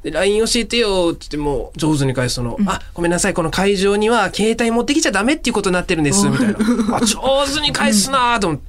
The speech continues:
Speaker 2: うん。うん。
Speaker 1: だからその、「今交換できないんですよ。ごめんなさい」とか言って。「あ、そうなんだ」って。「ショートメールはやってる？」とか言って。
Speaker 2: うん。
Speaker 1: 「いや、ごめんなさい。ショートメールちょっとあんまりやったことなくて、慣れてないんですよ。
Speaker 2: うん。
Speaker 1: すいません。本当はしたかったんですけど」とか言って。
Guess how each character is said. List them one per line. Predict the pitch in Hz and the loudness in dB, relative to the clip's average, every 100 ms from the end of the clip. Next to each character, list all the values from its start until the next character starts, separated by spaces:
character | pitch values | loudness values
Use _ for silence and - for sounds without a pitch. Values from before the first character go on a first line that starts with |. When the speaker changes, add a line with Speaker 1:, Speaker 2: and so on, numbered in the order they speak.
| 208 | -4
Speaker 2:
う | |
ん。 | 185 180 - - - - - - | -4 -6 -12 -14 -14 -18 -16 -8
う | |
ん。 | |
Speaker 1:
だ | 180 | -4
か | 208 | -2
ら | 208 190 | 0 0
そ | 175 | 0
の、 | 165 160 151 - - | 2 2 0 -4 -10
「今 | 190 202 180 | -8 -8 -6
交 | 208 | -4
換 | 196 196 | -2 0
で | 190 | 0
き | 202 | 0
な | 254 | 0
い | 233 | 0
ん | |
で | 208 | 0
す | - | 0
よ。 | 185 | -2
ご | 180 | 0
め | 196 | 0
ん | |
な | 196 | 0
さ | 220 233 240 | 0 0 2
い」 | 220 180 | 2 0
と | |
か | 127 | -6
言 | |
っ | 123 | -10
て。 | 127 | -6
「あ、 | 170 165 | -2 0
そ | 175 220 | 0 0
う | |
な | 214 208 | 0 0
ん | |
だ」 | 185 170 156 | 0 0 -2
っ | |
て。 | 147 - - - | -4 -12 -14 -8
「シ | - | -2
ョ | 302 | 0
ー | 311 | 2
ト | 349 | 2
メ | 359 359 | 2 2
ー | |
ル | 254 | 2
は | 208 | 2
や | 185 | -2
っ | |
て | - | -2
る？」 | 175 202 254 | 0 2 2
と | - | -2
か | - | -8
言 | |
っ | - | -14
て。 | - - | -16 -6
Speaker 2:
う | |
ん。 | 190 190 - - - | -6 -6 -12 -12 -6
Speaker 1:
「い | |
や、 | 180 - - | -6 -6 -10
ご | - | -8
め | 220 | -6
ん | 233 | -4
な | 240 | -2
さ | 247 | 0
い。 | 247 | 0
シ | 240 | 2
ョ | 247 | 0
ー | |
ト | 247 254 | 0 0
メ | |
ー | 247 | 0
ル | |
ち | 220 | -2
ょ | |
っ | - | -2
と | |
あ | 190 | -2
ん | |
ま | 208 202 | -2 -2
り | 190 | -4
や | 190 | -4
っ | 185 | -4
た | 208 | -4
こ | |
と | 226 180 | -2 -2
な | 180 | -4
く | - | -6
て、 | 147 | -6
慣 | 165 214 | -2 -2
れ | 214 | -2
て | 190 | -4
な | 185 | -4
い | 196 | -2
ん | |
で | 185 | -4
す | - 165 | -4 -2
よ。 | 160 | -2
Speaker 2:
う | 196 | -2
ん。 | |
Speaker 1:
す | 180 | -2
い | 156 | -6
ま | 160 | -6
せ | - 185 185 185 | -6 -4 -2 -2
ん。 | 165 | -4
本 | 170 | -6
当 | 170 | -6
は | 190 | -4
し | |
た | 214 | -2
か | 214 | -2
っ | |
た | 214 | -2
ん | 185 | 0
で | 180 | -2
す | |
け | - 156 | -2 -2
ど」 | 165 170 170 | 0 2 0
と | 131 | -4
か | |
言 | - | -10
っ | |
て。 | - | -16